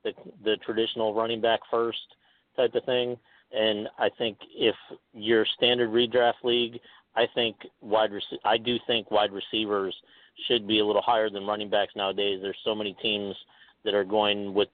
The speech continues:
the, uh, multiple running back situation in the backfield there, whereas wide receivers, there's always been multiple wide receivers on a team, and the, the league has gone more to a passing game than a running game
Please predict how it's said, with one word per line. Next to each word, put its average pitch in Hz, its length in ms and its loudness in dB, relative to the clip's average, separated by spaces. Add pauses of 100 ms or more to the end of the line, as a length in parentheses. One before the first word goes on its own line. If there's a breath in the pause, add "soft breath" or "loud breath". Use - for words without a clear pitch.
the, 95 600 4
uh, - 260 -20
multiple 101 480 0
running 104 280 -2
back 95 200 4 (140)
situation 98 640 -4
in 92 100 -8
the 90 40 -8
backfield 95 640 0 (400 loud breath)
there, 98 240 4
whereas 98 320 4
wide 101 220 2
receivers, 101 600 -6 (400 soft breath)
there's 107 200 -2
always 104 320 2
been 98 240 -4
multiple 98 400 -2
wide 95 200 2
receivers 92 460 -6
on 92 140 -2
a 87 60 -8
team, 98 420 -6 (420 soft breath)
and 95 440 -4 (100)
the, 98 140 2 (120)
the 107 80 2
league 98 280 0
has 95 100 0
gone 101 280 2
more 101 200 2
to 110 140 0
a 101 40 4
passing 110 400 0
game 92 260 -4
than 95 140 -4
a 92 40 -4
running 107 280 -4
game 85 300 -10